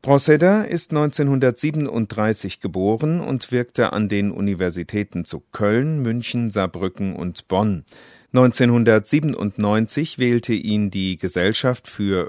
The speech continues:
ökumenische Forschung in Straßburg, die Societas Oecumenica,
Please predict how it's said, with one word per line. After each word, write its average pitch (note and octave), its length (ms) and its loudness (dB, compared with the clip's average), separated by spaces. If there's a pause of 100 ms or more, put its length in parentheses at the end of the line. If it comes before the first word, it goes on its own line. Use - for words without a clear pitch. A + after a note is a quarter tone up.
ökumenische F#2+ 800 -4
Forschung G2 580 -4
in C#2+ 140 -8
Straßburg, G2 880 -4
die G2 320 -2
Societas G#2 1000 -2
Oecumenica, G2+ 1000 -2